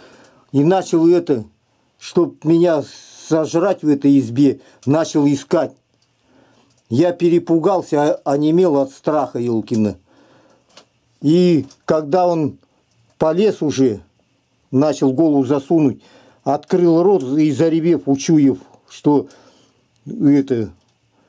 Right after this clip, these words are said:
человек в избе, потерял вообще. Я напугался до того и стоял, смотрел на него. Рот открылся,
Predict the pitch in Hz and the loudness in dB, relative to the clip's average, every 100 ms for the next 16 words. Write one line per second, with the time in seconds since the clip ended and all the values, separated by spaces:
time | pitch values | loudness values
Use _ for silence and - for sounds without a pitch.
0 | _ - 160 156 156 170 131 135 127 113 | _ -4 0 0 0 -2 -2 -2 -2 0
1 | 135 104 - _ _ _ _ _ _ _ | 0 0 -6 _ _ _ _ _ _ _
2 | 147 143 165 160 180 151 127 87 _ _ | -6 -2 0 0 0 0 -4 -8 _ _
3 | _ - 127 139 - 175 147 - _ _ | _ -6 -4 -4 -2 -2 -2 -6 _ _
4 | _ _ _ _ _ - - _ _ _ | _ _ _ _ _ -20 -20 _ _ _
5 | _ _ _ _ _ _ _ _ _ _ | _ _ _ _ _ _ _ _ _ _
6 | _ _ _ 135 123 - - 160 131 190 | _ _ _ -12 -12 -14 -10 -4 0 0
7 | 165 123 - _ 135 147 165 165 202 180 | 0 -4 -10 _ -4 -2 -2 0 0 -2
8 | 156 143 139 143 135 110 - _ _ - | -2 -2 -2 0 0 -2 -8 _ _ -4
9 | 143 - 175 185 165 - 160 - 170 180 | -2 0 0 0 -2 -4 -4 -2 0 0
10 | 113 - _ _ _ _ 120 135 135 131 | -2 -8 _ _ _ _ -2 2 2 2
11 | 117 - _ _ _ _ _ _ _ _ | -2 -4 _ _ _ _ _ _ _ _
12 | 131 160 196 180 170 - 190 220 - 139 | -2 0 0 -2 -4 -2 -2 -2 -2 -4